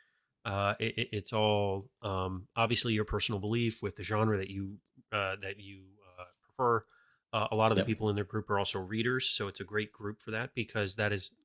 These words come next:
Speaker 1: one of the more subjective things is books. So
Speaker 2: Yes.
Speaker 1: it's authors, is genre from there. And it's, it's, it's fun to see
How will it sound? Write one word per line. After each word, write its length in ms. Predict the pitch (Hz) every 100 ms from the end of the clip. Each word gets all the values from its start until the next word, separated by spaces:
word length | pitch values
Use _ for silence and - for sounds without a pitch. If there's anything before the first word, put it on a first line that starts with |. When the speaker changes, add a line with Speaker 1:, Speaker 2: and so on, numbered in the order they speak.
| 113
Speaker 1:
one 120 | 107
of 60 | 101
the 60 |
more 260 | 98 101 98
subjective 500 | - 101 101 - 101
things 360 | 101 95 - - -
is 320 | 104 92 - - - _ - - -
books. 280 | - - - _ _ _ _ _ -
So 300 | - 110 95
Speaker 2:
Yes. 140 | 101
Speaker 1:
it's 120 | 101 -
authors, 580 | 120 104 101 90 90 -
is 300 | 98 87 - 113
genre 400 | 110 95 92 87
from 180 | 101
there. 420 | 98 101 92 85 87
And 300 | 110 98 98 - -
it's, 380 | 117 101 - - -
it's, 380 | 110 - - -
it's 200 | 101 -
fun 440 | - - 110 107 98
to 120 | 101
see 600 | - - 104 101 95